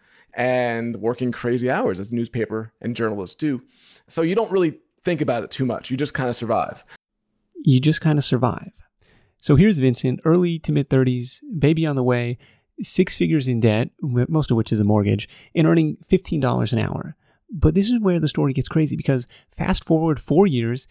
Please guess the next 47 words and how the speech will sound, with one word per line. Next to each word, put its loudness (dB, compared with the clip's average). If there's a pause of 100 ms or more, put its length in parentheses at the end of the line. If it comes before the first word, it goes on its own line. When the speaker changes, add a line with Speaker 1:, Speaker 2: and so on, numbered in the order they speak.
(160)
Speaker 2:
he's 0
debt-free, 0 (200)
he's -2
still -4
taking 0
pictures 2
for 0
a 4
living, 2 (160)
but -4
he's 2
doing 2
it -6
as -4
a -4
freelancer, 0
making -2
more 4
money 0
and 0
working 0
fewer 2
hours. 2 (260)
That's 0
freed 0
up 2 (240)
all 4
sorts 4
of -4
time 0
to 2
work 0
on 0
other 2
projects 0
like -2 (200)
business 2
coaching. 2
He's -2
got 0
a 0
new 2
book 0
called 0
Freelance -2
to -14
Freedom. 2